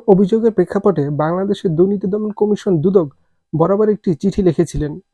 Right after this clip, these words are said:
সাবেক মন্ত্রীর বিরুদ্ধে আনা অভিযোগগুলোকে মিথ্যা ও বিরক্তকর বলে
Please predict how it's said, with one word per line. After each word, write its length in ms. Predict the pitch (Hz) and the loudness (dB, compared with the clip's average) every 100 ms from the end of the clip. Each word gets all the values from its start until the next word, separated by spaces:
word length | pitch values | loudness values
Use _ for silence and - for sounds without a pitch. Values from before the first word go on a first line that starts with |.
| _ _ _ _ _ | _ _ _ _ _
সাবেক 280 | - 185 214 | 0 2 4
মন্ত্রীর 380 | 196 214 - 202 | 2 0 0 2
বিরুদ্ধে 300 | 185 208 190 208 | 2 2 0 0
আনা 220 | 175 175 202 | 0 -2 0
অভিযোগগুলোকে 680 | 185 190 180 202 220 214 185 | 2 2 0 -2 -2 0 0
মিথ্যা 420 | 151 190 - 220 214 | 0 -4 -2 -2 2
ও 100 | 196 190 156 - | 4 4 2 -4
বিরক্তকর 520 | 156 190 - 220 214 208 | -2 -2 -2 -4 0 2
বলে 240 | 180 202 | 4 4